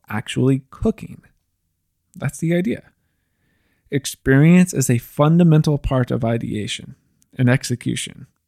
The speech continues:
because it fosters direct engagement with memory.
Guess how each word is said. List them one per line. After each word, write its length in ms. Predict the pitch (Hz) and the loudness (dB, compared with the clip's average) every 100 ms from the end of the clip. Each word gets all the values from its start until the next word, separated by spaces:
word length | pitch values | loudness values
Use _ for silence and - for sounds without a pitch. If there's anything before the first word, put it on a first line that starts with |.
| _ _ _ _ | _ _ _ _
because 320 | 131 113 123 | -2 2 2
it 120 | 120 - | 0 -2
fosters 520 | 123 127 - 143 131 | 0 0 2 0 2
direct 520 | 127 113 110 123 - | 2 2 2 0 0
engagement 540 | 170 135 104 117 127 | 2 2 2 2 0
with 200 | - 127 | 0 -4
memory. 440 | 127 110 107 - | -4 -4 -6 -10